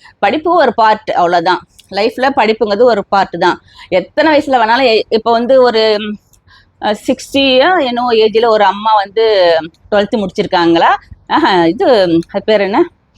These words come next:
நீட் எக்ஸாம் எழுதியிருக்காங்க. ட்வெல்த் ஒருத்தவங்க எழுதியிருக்காங்க. அம்மாவும் பிள்ளையும் எழுதியிருக்காங்க. இப்ப நிறைய நியூஸ் எல்லாம் பாக்குறோம். அதனால படிப்புக்கெல்லாம் வயசே கிடையாது. ம், வை. அதனால அதெல்லாம் வந்து நம்ம ஒரு இதுவா எடுத்துக்கணுமே தவிர, குழந்தைங்களை வந்து இது பண்ணக்கூடாது.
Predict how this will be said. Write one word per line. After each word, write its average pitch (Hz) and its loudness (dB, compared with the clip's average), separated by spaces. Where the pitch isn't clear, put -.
நீட் - -6
எக்ஸாம் 226 -2
எழுதியிருக்காங்க. 185 0
ட்வெல்த் 220 2
ஒருத்தவங்க 190 -2
எழுதியிருக்காங்க. 180 0
அம்மாவும் 269 0
பிள்ளையும் 294 0
எழுதியிருக்காங்க. 233 -2
இப்ப - -4
நிறைய 226 -2
நியூஸ் 339 0
எல்லாம் 285 0
பாக்குறோம். 226 0
அதனால 180 -2
படிப்புக்கெல்லாம் 254 -4
வயசே 240 0
கிடையாது. 190 -2
ம், 147 -6
வை. 139 -8
அதனால 269 2
அதெல்லாம் 254 0
வந்து 262 -6
நம்ம 240 0
ஒரு 208 2
இதுவா 247 2
எடுத்துக்கணுமே 233 -2
தவிர, 220 0
குழந்தைங்களை 208 -4
வந்து 190 0
இது 165 -12
பண்ணக்கூடாது. 180 -2